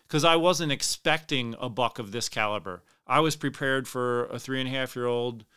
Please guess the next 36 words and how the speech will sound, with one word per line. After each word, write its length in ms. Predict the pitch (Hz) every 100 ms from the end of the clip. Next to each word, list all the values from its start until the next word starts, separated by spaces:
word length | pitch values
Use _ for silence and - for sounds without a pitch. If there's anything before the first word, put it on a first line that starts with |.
| _
hundred 260 | - 143 143
and 100 | 127
fifteen 380 | 151 147 139 131
inch 300 | 127 - - _ -
type 240 | 131 127
of, 240 | 123 107 92
of 240 | 127 117
deer. 360 | 110 160 98 - _ _ _ -
Instead, 400 | 123 - 147 143
I 80 | 131
got 360 | 123 120 120
a 40 | 117
six 280 | - 180 147
and 100 | 131
a 40 |
half 240 | 131 120
year 120 | 131 123
old, 220 | 127 120
hundred 300 | 151 151 165
and 120 | 143
fifty 500 | - 170 180 - 120
inch 400 | 107 95 - - -
type 220 | 127 120
of 80 | 110
deer. 220 | 110 107
And 140 | 107 98 - - - -
if 160 | 131
you're 80 | 160
not 180 | 175 156
familiar 360 | 151 151 151 139
with 200 | 127 -
those 260 | 127 120
numbers, 460 | 120 135 135 120 104
that's 360 | 127 127 - - - - - -
when 180 | 131 135
you 320 | 131 117